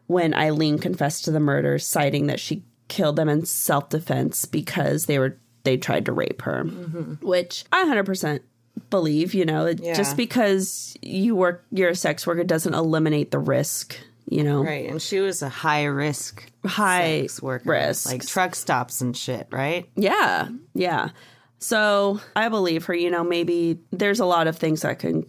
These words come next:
Speaker 1: go down where you can eliminate the business transaction. You don't, you don't have to have a reason. You can eliminate it for any
Speaker 2: Mm-hmm.
Speaker 1: reason.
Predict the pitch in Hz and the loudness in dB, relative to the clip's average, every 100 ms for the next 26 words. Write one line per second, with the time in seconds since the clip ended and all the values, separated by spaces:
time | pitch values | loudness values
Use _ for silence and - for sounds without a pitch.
0 | - 156 151 151 147 151 151 151 151 - | -2 -2 0 0 2 2 2 2 0 -4
1 | - - 156 - 156 151 147 - - 151 | -6 -2 0 2 2 2 2 0 -2 0
2 | 156 - 151 147 143 147 - 147 151 147 | -2 0 0 2 0 0 -2 0 2 0
3 | - - 165 147 - 147 139 143 143 143 | -2 -2 0 0 0 0 0 0 0 0
4 | 143 - 151 147 147 147 - 143 143 151 | 0 0 0 2 2 0 0 0 0 2
5 | 156 151 147 - | 2 2 2 0